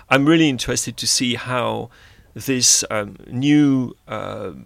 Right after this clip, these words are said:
you know, influx of, of leggies, uh, is going to translate into longer forms of the game. That's, and I'm wondering if it can.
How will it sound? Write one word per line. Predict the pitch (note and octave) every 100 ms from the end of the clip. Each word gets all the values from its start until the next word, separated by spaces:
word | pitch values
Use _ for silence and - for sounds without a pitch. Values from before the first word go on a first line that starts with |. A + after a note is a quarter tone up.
| - _ _ -
you | A#2
know, | A#2+
influx | B2+ A#2+ - A#2+ A#2+ -
of, | G#2+ G#2+ -
of | A2+ G#2+
leggies, | B2 A2+ G2+ G2+ A2 - - _ _ - _ _ _
uh, | A2 A2 G#2 -
is | B2
going | A2+ C3 B2+ A#2+
to | - B2
translate | A2+ - C3 - B2+ B2
into | A2+ B2
longer | A2+ A2
forms | G#2 B2 -
of | A2
the | A#2
game. | G#2 A#2 G#2
That's, | A2+ - -
and | - A#2
I'm | B2
wondering | C#3 D3 C3
if | A2+
it | B2
can. | - C#3 G2 G2+